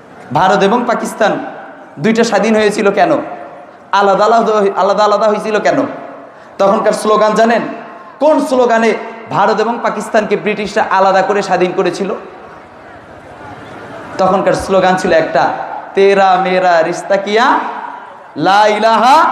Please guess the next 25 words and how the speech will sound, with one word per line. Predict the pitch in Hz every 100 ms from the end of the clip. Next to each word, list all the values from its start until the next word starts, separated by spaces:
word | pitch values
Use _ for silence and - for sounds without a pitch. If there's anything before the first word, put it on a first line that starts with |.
| - - - - - - - -
ইল্লাল্লাহ।" | 202 196 190 185 180
তোমার | 202 233 233
আর | 226 214
আমার | 202 208
মধ্যে | 208 208
সম্পর্ক | 214 214 196 254 285 277
কি? | 285 - - - - - - - -
লা | 160 214 247
ইলাহা | 254 254 254 254 311 359 - - - - - - - - -
ইল্লাল্লাহ। | 180 170 156 151 135 - - -
আজকে | 220 240 - 277
আমরা | 277 302
যে | 208 262 262
কথাটা | 254 302 311
সবচেয়ে | - 277 - - 359 359
বেশি | 339 302 294
ভুলে | 269 247
গেছি | 220 214 - - -
সেটা | 240 226
হচ্ছে | 202 220
লা | 202 175
ইলাহা | 160 156 156
ইল্লাল্লাহ। | 143 139 139 123 - - - - - - - -
সেটা | 220 269
কি? | 302 359 240 -